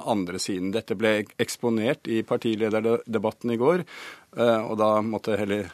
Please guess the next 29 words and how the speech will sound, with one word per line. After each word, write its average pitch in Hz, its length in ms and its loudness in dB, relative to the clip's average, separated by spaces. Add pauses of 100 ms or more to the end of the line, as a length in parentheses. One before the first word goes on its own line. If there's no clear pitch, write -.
Thorning-Schmidt 104 540 -2
si, - 640 0 (160)
som, 107 360 -4
som 107 200 -4
vi 104 120 0
hørte 101 260 0
her, 123 180 8 (300)
at 110 160 -2
jo, 104 200 0
jeg 110 180 8
kan 110 140 2
nok 101 160 -2
holde 101 180 -4
styr 95 260 -8
på 101 160 -10
de, 95 140 -4 (180)
eh, 98 160 2
radikale 92 520 0
i 92 40 -2
asyl- 92 320 -2
og 90 60 -4
innvandringspolitikken. 85 920 -10
Så - 80 -10
det 110 140 -4
eksponerer 98 440 -2 (280)
uenigheten 92 640 2
på 98 120 -6
den 92 280 -4
røde, 98 420 -2